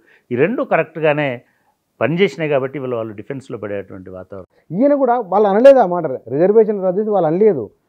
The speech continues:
Speaker 1: అబ్బా, స్ట్రాటజీ అదే కదా పాలిటిక్స్లో. ఎట్లాగైతే, ఎట్లాగైతే ఆంధ్రప్రదేశ్లో ముస్లింలకు రిజర్వేషన్లు ఇచ్చి ముస్లింల పార్టీలాగా ముస్లింలను మనకు ఉచ్చిగొలుపుతున్నారు. ఇంకో మాట కూడా అన్నాడు మోడీ,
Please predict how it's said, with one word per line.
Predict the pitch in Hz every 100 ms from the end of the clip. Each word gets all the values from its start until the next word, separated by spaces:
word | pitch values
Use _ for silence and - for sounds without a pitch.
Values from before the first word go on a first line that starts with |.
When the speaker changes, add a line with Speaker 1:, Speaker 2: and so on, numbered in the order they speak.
| -
Speaker 1:
అబ్బా, | - - -
స్ట్రాటజీ | - 185 240 208 190
అదే | 190
కదా | 160 165
పాలిటిక్స్లో. | 147 151 160 - 107 151 - _ _ _ _ _ _ _ 180
ఎట్లాగైతే, | - 180 202 185 165 113 98 110 - - - _ -
ఎట్లాగైతే | 113 156 208 165 180 - 110 120 - - _ _ -
ఆంధ్రప్రదేశ్లో | 123 180 190 185 175 175 160 170 175 175 175 _ _ _
ముస్లింలకు | 104 127 - 185 180 165
రిజర్వేషన్లు | 160 160 160 160 151 165 156
ఇచ్చి | 151 143 160 160 160 _ _ _ _ _ _ _ _
ముస్లింల | 107 120 180 196 196
పార్టీలాగా | 175 165 156 170 165 156 151 156
ముస్లింలను | 147 127 - 170 165 160
మనకు | 151 139 139
ఉచ్చిగొలుపుతున్నారు. | 135 135 160 156 151 151 143 139 143 139 _ _ _
ఇంకో | 117 165
మాట | 202 190
కూడా | 190 170
అన్నాడు | 165 135
మోడీ, | 135